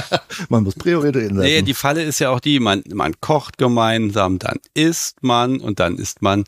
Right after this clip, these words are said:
Speaker 2: müde. Das kann man dadurch natürlich, ähm, locker umschiffen.
Speaker 1: Ganz locker.
Speaker 2: Ihr, ich meine, ihr habt ja dann immer zwei Wochen Zeit, euch quasi drauf zu freuen, dass ihr euch bald wieder seht.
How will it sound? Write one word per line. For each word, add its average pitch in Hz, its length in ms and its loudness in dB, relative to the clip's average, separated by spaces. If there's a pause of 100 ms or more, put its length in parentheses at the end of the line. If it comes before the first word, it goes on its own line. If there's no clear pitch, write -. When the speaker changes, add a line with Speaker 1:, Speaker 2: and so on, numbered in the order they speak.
(440)
Speaker 2:
müde. 98 440 0 (420)
Das - 160 0
kann 123 140 0
man 107 160 2
dadurch 101 460 0
natürlich, 92 600 -2
ähm, 73 280 0 (140)
locker 98 500 0
umschiffen. - 480 -4 (340)
Speaker 1:
Ganz 95 220 2
locker. - 300 -8 (1080)
Speaker 2:
Ihr, 123 160 2
ich - 100 -6
meine, 113 180 2
ihr 95 300 -2
habt 123 100 -2
ja 135 80 4
dann 117 200 0
immer 135 260 0
zwei 131 320 0
Wochen 147 220 2
Zeit, 117 480 -2
euch 123 280 -2
quasi 123 320 0
drauf 117 260 2
zu 120 100 -4
freuen, 123 300 0
dass 110 200 -2
ihr 113 60 2
euch 104 160 -2
bald 110 180 0
wieder 107 180 4
seht. - 320 -2